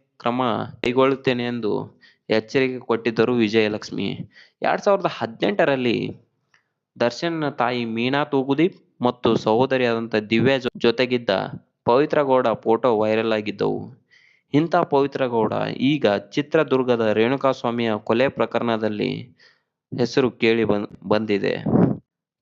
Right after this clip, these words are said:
ಪವಿತ್ರಳ ಮೊದಲ ಗಂಡ ಯಾರು? ಡಿವೋರ್ಸ್ ಕೊಟ್ಟಿದ್ದೇಕೆ ಗೊತ್ತಾ? ಪವಿತ್ರ ಗೌಡ ಸಿನಿಮಾ ಇಂಡಸ್ಟ್ರಿಗೆ ಬರುವುದಕ್ಕೆ ಮೊದಲೇ ಮದುವೆ ಆಗಿತ್ತು. ಆಗ ಅವರಿಗೆ ಹದಿನೆಂಟು ವರ್ಷ ಆಗಿತ್ತೆನ್ನುವುದಾಗಿದೆ. ಮೊದಲನೇ ಗಡ್ಡ-, ಗಂಡನ ಹೆಸರು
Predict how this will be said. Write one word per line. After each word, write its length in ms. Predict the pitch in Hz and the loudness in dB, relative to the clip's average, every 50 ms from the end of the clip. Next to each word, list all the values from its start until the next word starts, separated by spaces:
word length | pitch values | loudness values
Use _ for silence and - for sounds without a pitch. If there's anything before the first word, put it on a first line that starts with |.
| _ _ - | _ _ 0
ಪವಿತ್ರಳ 500 | 117 131 180 208 196 202 180 170 160 156 | 2 2 2 2 0 0 0 2 2 0
ಮೊದಲ 400 | 147 135 117 107 120 135 151 147 | 0 -2 -2 -2 -2 0 -2 0
ಗಂಡ 260 | 120 120 123 131 139 | 0 -2 -2 0 0
ಯಾರು? 640 | 139 135 131 131 131 156 185 202 - - - - 113 | 0 0 -2 -2 -2 -4 -4 -6 -8 -10 -12 -6 -2
ಡಿವೋರ್ಸ್ 320 | 117 123 147 165 165 - | 0 2 2 0 0 -2
ಕೊಟ್ಟಿದ್ದೇಕೆ 600 | - 131 127 127 143 135 127 123 127 127 123 117 | -2 -4 -2 -2 -4 0 0 0 0 0 -2 -4
ಗೊತ್ತಾ? 340 | 104 - 110 - - - - - - - - _ _ _ _ _ - | -2 -4 -4 -4 -6 -6 -8 -8 -10 -16 -20 _ _ _ _ _ 0
ಪವಿತ್ರ 300 | 131 151 170 170 180 170 | 0 2 2 2 0 2
ಗೌಡ 240 | 160 156 151 147 143 | 2 2 2 2 0
ಸಿನಿಮಾ 380 | 135 - - 123 127 135 143 | -2 -2 -2 -2 -2 0 0
ಇಂಡಸ್ಟ್ರಿಗೆ 480 | 135 127 123 135 139 - - 127 127 123 | 0 0 0 -2 -4 -4 -4 -2 0 0
ಬರುವುದಕ್ಕೆ 520 | 117 113 110 113 123 123 120 123 117 127 | 2 2 2 2 2 0 -2 -4 -2 -2
ಮೊದಲೇ 420 | 120 113 104 101 110 110 113 104 101 | -2 -2 -2 -2 -2 -2 -2 -2 -2
ಮದುವೆ 380 | 101 107 107 110 117 120 117 | -4 -4 -2 0 0 2 0
ಆಗಿತ್ತು. 720 | 110 104 104 104 104 - - - - - - - - - - - _ _ _ - | 0 -2 -4 -6 -8 -8 -8 -6 -6 -6 -6 -6 -10 -14 -20 -20 _ _ _ -4
ಆಗ 240 | - 92 117 135 131 | -2 0 0 0 0
ಅವರಿಗೆ 340 | 123 117 117 117 113 107 117 | 2 2 2 2 2 0 -4
ಹದಿನೆಂಟು 500 | 110 104 80 80 110 117 123 123 123 117 | -4 -6 -6 -4 -2 -2 -2 0 2 2
ವರ್ಷ 220 | 110 110 - - | 2 0 0 -2
ಆಗಿತ್ತೆನ್ನುವುದಾಗಿದೆ. 1160 | 110 104 104 107 - _ - 101 104 107 107 107 104 101 101 101 104 104 - - - - - - - - _ _ _ _ _ _ _ _ _ _ _ _ - | -4 -2 -4 -4 -6 _ -4 -4 -4 -2 -2 -2 -2 0 0 -2 -2 -2 -2 -4 -4 -6 -6 -8 -10 -16 _ _ _ _ _ _ _ _ _ _ _ _ -2
ಮೊದಲನೇ 500 | 107 123 147 151 156 151 151 147 147 135 | 0 0 0 0 0 0 0 0 0 2
ಗಡ್ಡ-, 400 | 131 127 123 131 135 131 127 - | 0 0 2 2 0 0 0 -2
ಗಂಡನ 360 | - 117 120 123 135 135 131 127 | -2 -2 0 0 0 -2 -2 -2
ಹೆಸರು 680 | 127 127 - - 117 107 98 92 - - - - - | -4 -2 -2 0 0 2 2 0 0 -2 -4 -8 -12